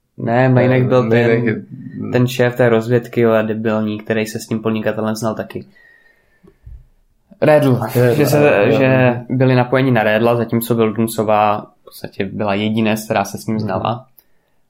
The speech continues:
Speaker 1: Ale stejně se znala s obviněním, tudíž by měla odstoupit. Zatím, a Rakušan jako se podle žádných informací nikdy s Redlem neviděl a neznal,
Speaker 2: Mhm.
Speaker 1: tudíž se, jako podle téhleté logiky by neměl odstoupit. Na druhou stranu do toho byl zatažený celý stan a Rakušan ještě jmeno-, jmenoval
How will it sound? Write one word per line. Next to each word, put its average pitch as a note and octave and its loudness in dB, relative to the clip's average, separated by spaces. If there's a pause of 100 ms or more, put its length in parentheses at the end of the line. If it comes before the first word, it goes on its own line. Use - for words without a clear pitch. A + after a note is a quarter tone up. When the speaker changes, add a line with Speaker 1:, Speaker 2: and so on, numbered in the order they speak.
(120)
Speaker 1:
Ale C#3 2
stejně C3+ 0
se C3+ 0
znala B2 2
s A#2+ -4
obviněním, A#2 2
tudíž A2+ -2
by A2+ 0
měla A2+ 2
odstoupit. G#2+ -2 (160)
Zatím, G2+ -8 (320)
a G#2+ 0
Rakušan G#2+ -4 (400)
jako - -10
se - -6
podle G#2+ -2
žádných G#2+ -2
informací G#2+ -4
nikdy G2+ -4
s G2+ -6
Redlem G#2 0
neviděl G2+ 0
a G2 -2
neznal, G#2+ -2
Speaker 2:
Mhm. F#2+ -10
Speaker 1:
tudíž G2 -8 (640)
se, - -16 (380)
jako - -6 (380)
podle A#2 0
téhleté A#2 2
logiky A#2 0
by A#2 0
neměl A#2 2
odstoupit. B2+ 0
Na B2 2
druhou A#2 4
stranu A2+ -2
do A#2 0
toho A#2 -2
byl A2+ 2
zatažený A#2 -2
celý B2 2
stan A2 -2
a A#2+ 0
Rakušan A#2 0
ještě A#2 -2
jmeno-, G#2+ -2
jmenoval A2 0